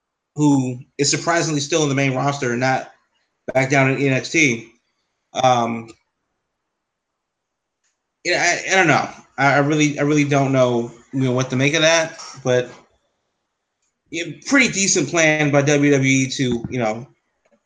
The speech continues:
to, to go with that, you know, airing a twenty minute long, um,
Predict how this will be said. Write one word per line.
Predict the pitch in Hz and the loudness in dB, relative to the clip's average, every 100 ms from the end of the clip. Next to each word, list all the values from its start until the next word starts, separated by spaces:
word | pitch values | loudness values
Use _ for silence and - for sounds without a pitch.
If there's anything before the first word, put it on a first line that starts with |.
| _ - | _ -6
to, | 175 151 | -4 0
to | 175 | 0
go | 143 175 | 2 4
with | 156 147 | 4 2
that, | 117 - - - - | 0 -2 -4 -14 -6
you | 135 | -2
know, | 123 | 0
airing | 151 160 151 143 | 2 4 4 4
a | 135 123 120 - _ _ _ _ _ _ - | 2 2 -2 -8 _ _ _ _ _ _ -8
twenty | - 180 160 | -2 0 2
minute | 151 139 | 2 2
long, | 131 131 123 120 117 - | 0 0 0 -2 -6 -4
um, | 123 113 110 107 110 107 | -2 0 -2 -6 -10 -16